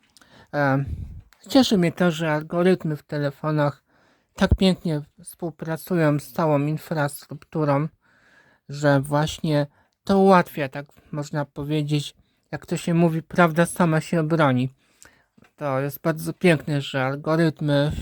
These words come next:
w całej infra-, infrastrukturze, e, wyłapują takie rzeczy, jak ktoś na kogoś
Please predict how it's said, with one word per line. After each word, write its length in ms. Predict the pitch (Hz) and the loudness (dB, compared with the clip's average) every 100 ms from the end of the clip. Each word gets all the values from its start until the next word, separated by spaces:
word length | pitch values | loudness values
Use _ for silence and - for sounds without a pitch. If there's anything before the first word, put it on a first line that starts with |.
| - - - _ _ | -4 -6 -8 _ _
w 80 | - | -18
całej 440 | - 180 165 151 156 | 0 2 4 2 -2
infra-, 600 | 160 - 175 156 143 - _ | -6 -6 -10 -8 -8 -12 _
infrastrukturze, 1300 | 190 180 - 165 156 - - 180 - 170 151 165 190 - _ _ _ _ _ _ _ _ | -6 -6 -6 -6 -6 -8 -8 -8 -2 -2 0 0 -2 -4 _ _ _ _ _ _ _ _
e, 360 | 131 123 127 135 - - - - _ _ _ _ _ _ | 0 2 0 0 -2 -4 -6 -12 _ _ _ _ _ _
wyłapują 580 | 220 240 247 269 180 156 | 2 4 4 4 4 2
takie 320 | 151 156 160 | -2 -8 -6
rzeczy, 360 | 151 151 - 165 | -4 -6 -4 -4
jak 220 | 156 151 | -4 -4
ktoś 420 | _ - 185 - | _ -2 -2 0
na 120 | 165 160 | -4 -4
kogoś 420 | 165 160 160 | -4 -2 -2